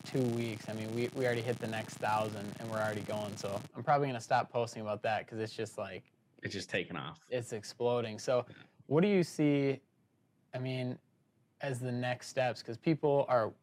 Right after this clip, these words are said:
Speaker 1: listening, they're wanting to listen, they're wanting more. Uh, obviously, we want to be more involved with the listeners. So kinda asking them for questions. For Garrett, for example, I think that's a really good way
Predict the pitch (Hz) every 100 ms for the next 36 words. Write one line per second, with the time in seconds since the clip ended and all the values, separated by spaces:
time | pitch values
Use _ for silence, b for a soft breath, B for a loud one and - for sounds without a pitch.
0 | - 139 147 - 139 131 117 120 127 127
1 | 120 117 - 117 110 110 120 120 117 117
2 | 117 117 120 b b b - 117 - 123
3 | 131 - 127 117 117 120 120 - 117 113
4 | 110 110 - 113 107 113 104 110 120 123
5 | - 127 131 123 127 - 147 151 - 104
6 | - 123 101 110 110 120 113 110 113 -
7 | - 120 110 - 117 117 - b b b
8 | - 110 113 113 120 123 - 120 117 120
9 | 117 113 127 117 107 113 110 113 - 117
10 | 120 117 120 117 117 117